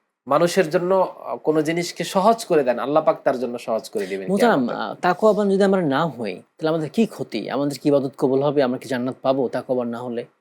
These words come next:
Speaker 1: দেখেন,
Speaker 2: এই বিষয়টা।
Speaker 1: তাকওয়া হলো, এটা হলো একটা স্তর। আমরা সাধারণ মুসলমানও হতে পারি,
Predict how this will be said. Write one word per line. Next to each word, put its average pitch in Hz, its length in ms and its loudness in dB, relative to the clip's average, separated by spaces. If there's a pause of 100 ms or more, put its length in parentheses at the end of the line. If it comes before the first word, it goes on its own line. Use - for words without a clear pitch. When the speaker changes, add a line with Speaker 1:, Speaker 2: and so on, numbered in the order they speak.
(520)
Speaker 1:
দেখেন, 151 240 -8
Speaker 2:
এই 143 260 0
বিষয়টা। 196 280 4
Speaker 1:
তাকওয়া 208 140 2
হলো, 226 220 -2 (360)
এটা 135 240 2
হলো 151 160 2 (160)
একটা - 200 -2
স্তর। - 460 2 (920)
আমরা 170 240 2
সাধারণ 165 440 4
মুসলমানও 156 540 0
হতে 127 220 -6
পারি, - 220 -12